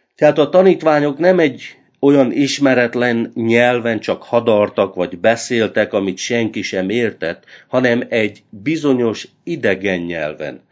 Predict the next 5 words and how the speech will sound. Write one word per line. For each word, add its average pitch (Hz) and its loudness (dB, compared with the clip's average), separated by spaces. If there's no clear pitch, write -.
amit 117 2
az, 104 -2
a 104 -2
bevándorlottak 104 -2
beszéltek, 101 -2